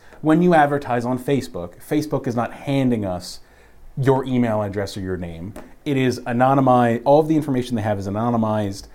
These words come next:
We are then going, "Okay, I wanna target people like this that live here. Maybe they make this much money, or maybe they're just interested in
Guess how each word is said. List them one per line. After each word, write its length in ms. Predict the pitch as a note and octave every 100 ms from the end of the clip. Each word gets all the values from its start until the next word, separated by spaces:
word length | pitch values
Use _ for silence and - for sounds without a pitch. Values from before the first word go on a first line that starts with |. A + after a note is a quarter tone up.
| - - -
We 320 | A#2+ C#3+ C#3
are 200 | C3 B2
then 380 | A#2 A2+ A2+ G#2
going, 380 | A2+ A2 G#2 A2
"Okay, 440 | D#3 D#3 B2 G#2 -
I 120 | C3
wanna 240 | C#3+ B2+ A2+
target 480 | - G#2 G2+ G#2 - - - - - - _ _
people 360 | - D#3 B2+ A2
like 320 | A#2 D3+ -
this 280 | A#2+ B2 -
that 200 | A2 -
live 260 | B2+ C#3 B2+
here. 420 | - A2+ G#2+ G2+ - -
Maybe 360 | B2 C3+ C3
they 140 | A#2+ A#2
make 220 | A#2 A2+
this 160 | A2
much 180 | A2+ G#2+
money, 280 | A#2 A#2 B2
or 120 | C#3+
maybe 360 | D3 A3 B3+ C#3+
they're 200 | A#2 A2+
just 280 | A2 A2+ - - -
interested 500 | B2 - A#2 - A#2
in 240 | A2+ A2+